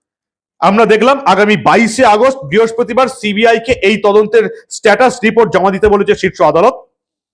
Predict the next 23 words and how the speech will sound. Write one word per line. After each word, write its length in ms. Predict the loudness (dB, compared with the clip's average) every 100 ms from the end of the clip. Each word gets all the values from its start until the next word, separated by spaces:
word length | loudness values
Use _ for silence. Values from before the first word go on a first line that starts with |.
| _ _ _ _ _ _ _ _ _
এবং 520 | -2 0 2 -2 -6 0
তেইশে 460 | 2 2 0 -2 0
আগস্ট 400 | 0 2 0 0 -2
এই 180 | -2 0
মামলার 520 | 0 0 0 0 0
পরবর্তী 580 | 0 0 2 -2 -2 -6
শুনানি 560 | -6 -4 -2 0 0
রয়েছে। 720 | 0 0 0 -2 -2 -2 -2 -14 _ _ _
অর্থাৎ 380 | -2 0 0 2
বাইশে 380 | 2 0 2 2
আগস্ট 440 | 2 2 0 -2 -20 _
সিবিআই 560 | -6 -4 0 0 2 0
নিজেদের 360 | 0 0 0
স্ট্যাটাস 480 | -2 -2 0 0 -2
রিপোর্ট 320 | -2 -2 0
জমা 220 | 0 0 0
দেবে, 260 | 2 0 0 -12 -2
তেইশে 400 | 0 2 2 2
আগস্ট 320 | 4 4 0 0
এই 140 | -4
মামলার 460 | 0 -2 0 0 0
পরবর্তী 600 | 0 0 0 -2 -4 -6
শুনানি। 640 | -4 -4 -2 -2 -4 -8